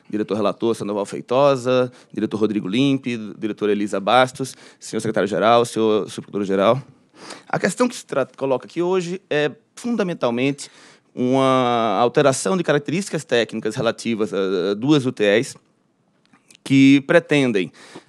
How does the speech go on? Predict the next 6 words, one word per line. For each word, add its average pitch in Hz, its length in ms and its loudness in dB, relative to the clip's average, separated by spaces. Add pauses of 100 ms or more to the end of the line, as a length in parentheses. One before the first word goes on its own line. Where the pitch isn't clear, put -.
(100)
ah, 101 680 0 (680)
adimplir 160 540 2
com - 80 -10
suas 131 160 2
obrigações 117 600 2
relativamente 123 800 0